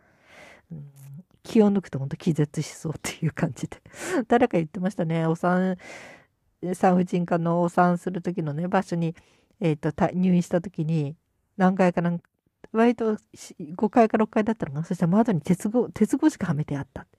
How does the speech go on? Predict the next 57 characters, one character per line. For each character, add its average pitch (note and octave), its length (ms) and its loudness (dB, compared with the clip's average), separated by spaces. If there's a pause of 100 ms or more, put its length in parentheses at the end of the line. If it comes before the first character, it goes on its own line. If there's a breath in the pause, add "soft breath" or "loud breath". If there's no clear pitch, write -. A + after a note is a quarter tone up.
(280 loud breath)
そ - 140 -4
れ F3+ 80 2
見 D#3+ 80 -4
て、 - 180 -20
「あ G3+ 180 -2
ー、 F#3+ 60 -4
き - 140 -16
っ - 20 -20 (420)
と G#3+ 140 2
妊 G3+ 180 0
婦 F3+ 60 -10
さ F3 140 0
ん E3 40 -4
が D#3+ 80 -6
こ F#3+ 140 -4
の F#3 60 0
痛 F#3 200 0
み F#3 100 -2
に E3+ 60 -4
耐 F3+ 200 0
え - 20 -2
ら F3+ 120 0
れ F3+ 120 -4
な E3+ 100 -4
く E3 80 -12
な D#3+ 120 -6
っ - 20 -12
て、 E3 100 -8
窓 F#3 240 0
が F3 100 0
飛 F3+ 200 -2
び F#3+ 80 0
降 F3+ 40 2
り F3+ 60 -2
自 G3 160 0
殺 F3 260 -4
し - 40 -12
そ F#3+ 200 -6
う F3+ 40 -4
と、 F#3 100 -14 (140)
に F3 220 -6
な F3+ 120 -2
る F3 140 -4
の E3+ 100 -4
を D#3 40 -6
防 - 180 -6
ぐ E3+ 100 -6
ん E3+ 100 -2
だ D#3+ 120 -4
な D#3+ 100 -2
っ E3 40 -4
て - 140 -8
思 D3+ 140 -4
っ - 140 -8
た」 D#3+ 100 -4
っ D3+ 60 -8
て - 240 -8